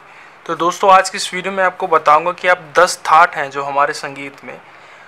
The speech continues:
आप याद कैसे रख सकते हैं, क्या तरीका है इनको याद रखने का। काफ़ी लोग हैं मेरे को पूछते रहते कि "सर, हम ऐसा तरीका बताइए कि दस थाट हमें याद हो जाएं।" देखिए, जो लोग हारमोनियम सीखना चाहते हैं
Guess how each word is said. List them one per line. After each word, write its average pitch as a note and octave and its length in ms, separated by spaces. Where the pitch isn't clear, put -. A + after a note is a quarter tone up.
आप G#3 220
याद F#3 340
कैसे E3 260
रख C3+ 180
सकते - 300
हैं, B2 100
क्या F#3+ 160
तरीका E3 420
है A#2 160
इनको D#3 220
याद D3 280
रखने C#3+ 180
का। C#3 160
काफ़ी D#3 280
लोग F#3 360
हैं E3+ 500
मेरे D#3+ 180
को E3+ 120
पूछते E3 360
रहते E3 280
कि E3 180
"सर, E3 140
हम E3 280
ऐसा D#3 260
तरीका E3 420
बताइए D#3 300
कि E3 160
दस D#3+ 340
थाट E3 220
हमें E3 160
याद D3+ 300
हो C#3+ 100
जाएं।" B2+ 200
देखिए, F3+ 240
जो F3 200
लोग G3 260
हारमोनियम E3 560
सीखना F3+ 380
चाहते D#3+ 380
हैं F3 140